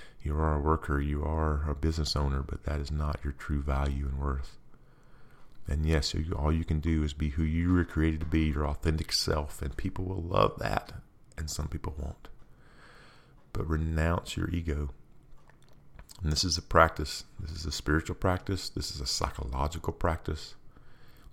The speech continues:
This is a practice that has to be done, sometimes moment to moment, sometimes day by day, sometimes second by second.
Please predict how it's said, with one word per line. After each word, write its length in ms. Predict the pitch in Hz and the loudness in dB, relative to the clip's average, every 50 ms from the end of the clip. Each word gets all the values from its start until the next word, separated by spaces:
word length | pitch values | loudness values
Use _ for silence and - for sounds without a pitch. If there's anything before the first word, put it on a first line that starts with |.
| - - | -10 -4
This 220 | - - - - | -4 -4 -2 -4
is 140 | 76 - - | -6 -8 -10
a 40 | - | -6
practice 580 | - - 76 73 - - - - - - - | 2 4 4 4 4 2 -4 -4 -4 -4 -6
that 120 | - - - | -6 -6 -6
has 260 | - 73 76 - - | -6 -6 -6 -4 -4
to 60 | - | -4
be 100 | - 73 | -4 -4
done, 420 | 69 - 76 73 76 71 65 64 - - | -4 -2 -2 0 0 0 0 -2 -4 -4
sometimes 480 | - - 92 92 - 101 101 101 95 92 | -4 -4 -4 -2 2 2 2 2 2 2
moment 320 | 82 87 92 95 92 85 | 2 2 2 2 2 0
to 60 | 85 | 0
moment, 440 | 85 85 87 87 87 82 71 - - | 0 2 2 2 2 0 -2 -4 -4
sometimes 480 | - 82 80 82 78 82 80 82 80 76 | -4 -2 -2 -2 -2 -2 -2 -2 -2 -4
day 300 | 76 78 78 78 82 85 | -4 -4 -2 0 0 0
by 220 | 80 78 76 76 | 0 0 -2 -2
day, 360 | 76 73 71 73 73 71 73 73 | 0 -2 -2 0 0 0 -2 -2
sometimes 480 | - - 78 87 - 107 107 107 - | -4 -6 -6 -4 -4 -2 -2 0 0
second 380 | - - - - - 104 - - | 0 2 0 0 0 -2 -4 -2
by 100 | - - | -4 -2
second. 500 | - - - - - - - - - | -2 -4 -4 -4 -4 -6 -8 -8 -10